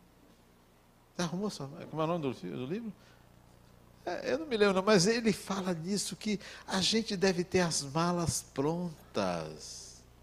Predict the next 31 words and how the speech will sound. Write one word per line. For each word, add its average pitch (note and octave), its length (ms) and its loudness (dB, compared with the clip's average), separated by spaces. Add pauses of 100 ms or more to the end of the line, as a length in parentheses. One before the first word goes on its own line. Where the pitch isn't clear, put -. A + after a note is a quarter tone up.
(800)
Queira A3 420 8
viver. G#2+ 760 2 (960)
É G3+ 120 2
igual G#3 420 4 (280)
ao F#3+ 160 4
conselho F3 480 2
de E3+ 60 -2
meu E3 160 2
neto. C3 480 4 (800)
"Você - 140 -10
tá D3 140 8
ganhando, D3+ 360 10
né? F3 200 6 (340)
Mas F2+ 140 -6
pense C#3 340 -2
que G3+ 80 -10
você - 80 -6
pode B3+ 220 0
perder. C4+ 560 2
Perder A3+ 320 4
não D4 120 -6
é D4 60 -2
um C#4+ 80 -8
problema. A#3 640 2 (260)
Então, A3+ 320 2 (420)
queira A#3 220 8
viver. B2 580 4 (220)
Mas A#3+ 100 -2
não G#3+ 80 2
se F#3 100 -2
esqueça A2+ 600 2